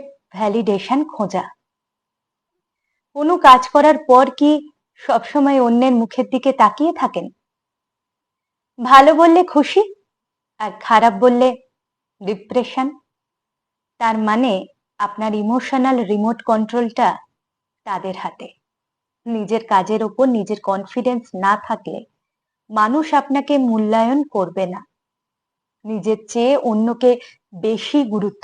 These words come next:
দেওয়া, অন্যকে খুশি করতে গিয়ে নিজের ভালো লাগা, নিজের স্বপ্নকে বিসর্জন দিচ্ছেন। মনে রাখবেন, যে নিজেকে ভালোবাসতে পারে না, তাকে কেউ ভালোবাসে না।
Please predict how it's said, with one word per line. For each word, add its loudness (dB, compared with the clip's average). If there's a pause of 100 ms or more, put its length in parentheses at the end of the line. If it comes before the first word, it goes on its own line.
দেওয়া, -4 (880)
অন্যকে -4
খুশি -6
করতে -2
গিয়ে 2
নিজের 2
ভালো 2
লাগা, 2 (400)
নিজের -2
স্বপ্নকে 0
বিসর্জন -2
দিচ্ছেন। -8 (960)
মনে -4
রাখবেন, -4 (640)
যে -2
নিজেকে 0
ভালোবাসতে 0
পারে -4
না, -10 (680)
তাকে -8
কেউ 0 (160)
ভালোবাসে -4
না। -12